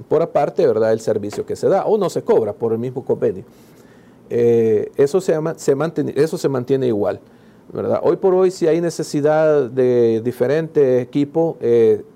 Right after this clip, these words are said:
siempre se hace el préstamo, se hace la vía oficial, por así decirlo, para el préstamo de este, Y hoy por hoy se sigue, se sigue igual.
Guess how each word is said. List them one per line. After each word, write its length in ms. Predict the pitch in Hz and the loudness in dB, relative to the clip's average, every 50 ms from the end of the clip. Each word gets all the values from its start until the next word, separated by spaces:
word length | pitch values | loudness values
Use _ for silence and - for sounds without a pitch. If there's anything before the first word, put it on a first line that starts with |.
| - - | -20 -20
siempre 400 | - - - 156 160 160 165 151 | -10 -4 -2 -2 0 0 -2 0
se 100 | 147 143 | 0 0
hace 160 | 143 - 147 | 0 0 0
el 160 | 135 131 123 | 0 -2 -2
préstamo, 380 | - - 147 147 - - 156 131 | -2 0 0 0 0 -4 -6 -4
se 100 | - 143 | -4 -4
hace 140 | - 147 | -2 -2
la 100 | 139 139 | 0 0
vía 160 | 131 139 143 139 | 2 2 2 0
oficial, 500 | 135 - 123 - - 143 147 156 175 - - - _ _ | 0 -2 -6 -4 0 0 0 0 0 -4 -12 -20 _ _
por 140 | - 127 117 | -2 -2 -2
así 160 | 110 - 139 | -2 0 0
decirlo, 460 | 127 127 120 - 139 139 143 165 156 - | 0 0 0 2 0 0 2 0 -2 -2
para 200 | - 123 117 113 | -2 -2 -2 -2
el 60 | 113 | -4
préstamo 540 | - 123 127 123 - - 135 131 131 131 135 | -4 -4 -4 -4 -4 -4 -6 -4 -2 0 2
de 140 | 131 131 | 2 2
este, 260 | 127 123 - - 175 175 - - - - - - - - - | 2 0 -2 -4 -6 -6 -8 -16 -20 -20 -20 -20 -18 -8 -4
Y 300 | 135 131 131 123 123 120 | -2 0 0 2 2 2
hoy 120 | 131 156 | 2 2
por 200 | 156 - 151 151 | 2 2 2 2
hoy 80 | 170 170 | 2 0
se 120 | - 151 | -2 -4
sigue, 420 | - 151 143 139 131 131 - - - | -2 0 2 4 4 2 0 -2 -4
se 140 | - 131 | -4 -4
sigue 240 | 117 - 139 123 117 | -4 -2 0 0 0
igual. 320 | 113 107 104 101 - - | 0 0 0 -2 -2 -4